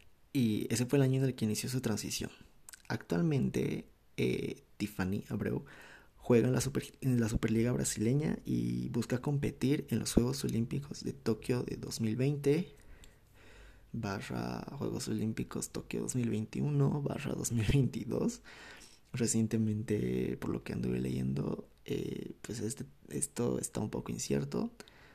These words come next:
Voy a hacer un capítulo específico hablando de esto de los Juegos Olímpicos. La cosa no pinta bien con esto del segundo rebrote y demás.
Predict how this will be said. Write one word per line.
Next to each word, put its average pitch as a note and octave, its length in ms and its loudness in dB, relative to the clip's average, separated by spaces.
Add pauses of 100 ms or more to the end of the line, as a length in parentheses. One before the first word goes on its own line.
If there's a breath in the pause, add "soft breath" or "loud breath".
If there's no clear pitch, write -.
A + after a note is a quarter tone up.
(160 loud breath)
Voy A2 220 2
a C#3+ 260 0
hacer - 300 0
un A#2+ 80 2
capítulo C3+ 600 0
específico - 540 -4
hablando A#2 260 0
de B2+ 120 0
esto - 240 -4
de A#2+ 60 0
los - 140 -4
Juegos - 240 -6
Olímpicos. C#3+ 720 -2
La - 320 -4
cosa - 320 -6
no B2 180 -4
pinta - 300 -8
bien C3+ 440 0
con - 180 -6
esto - 360 -2
del - 160 -2
segundo - 300 -4
rebrote - 380 -4
y - 40 -2
demás. B2+ 380 -2